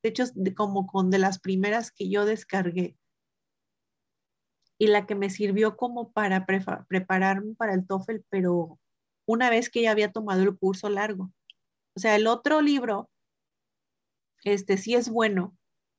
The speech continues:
Eh, sí es bueno hacerlo porque viene más detallado. Ujú. Si alguien, este, pues, se va directamente a hacer esta, se pierden muchos detalles.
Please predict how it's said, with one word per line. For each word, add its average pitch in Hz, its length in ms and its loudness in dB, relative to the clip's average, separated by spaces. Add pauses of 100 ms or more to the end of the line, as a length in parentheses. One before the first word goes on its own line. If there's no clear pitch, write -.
(760)
Eh, 180 600 0 (640)
sí 214 140 0
es 220 120 0
bueno 247 260 0
hacerlo 233 500 0
porque 185 260 -2
viene 202 240 0
más 190 200 2
detallado. 190 680 -2 (920)
Ujú. 208 360 -12
Si - 140 -2
alguien, 220 360 -2
este, 190 520 -6
pues, 185 120 -2
se 196 100 2
va 208 180 2
directamente 233 680 -2
a - 20 0
hacer 226 200 -4
esta, 233 380 -4 (560)
se 202 140 0
pierden 208 340 2
muchos 208 320 -4
detalles. 180 580 -2